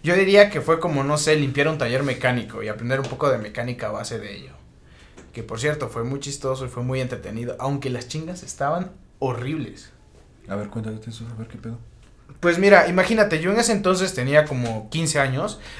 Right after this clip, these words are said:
Speaker 1: de hecho fue cuando incluso no pude, me quedé un año sin estudiar, para las personas que no sepan,
Speaker 2: Ujú.
Speaker 1: claramente,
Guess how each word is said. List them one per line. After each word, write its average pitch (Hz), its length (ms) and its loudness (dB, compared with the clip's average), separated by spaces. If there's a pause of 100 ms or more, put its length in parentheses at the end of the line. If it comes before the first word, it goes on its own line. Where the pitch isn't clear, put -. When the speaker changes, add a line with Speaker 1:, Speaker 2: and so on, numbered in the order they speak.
(100)
Speaker 1:
de 131 80 0
hecho 135 360 4
fue 139 180 -4
cuando 123 400 0
incluso 135 380 -4
no 123 200 -2
pude, 113 840 -4
me 135 140 -4
quedé 143 160 2
un 160 80 0
año 160 140 0
sin 131 140 -2
estudiar, 110 400 -2
para 139 140 0
las 107 120 -8
personas 135 320 -6
que 131 80 -10
no 123 80 -6
sepan, 139 300 -6 (460)
Speaker 2:
Ujú. 101 320 -12
Speaker 1:
claramente, 127 640 -2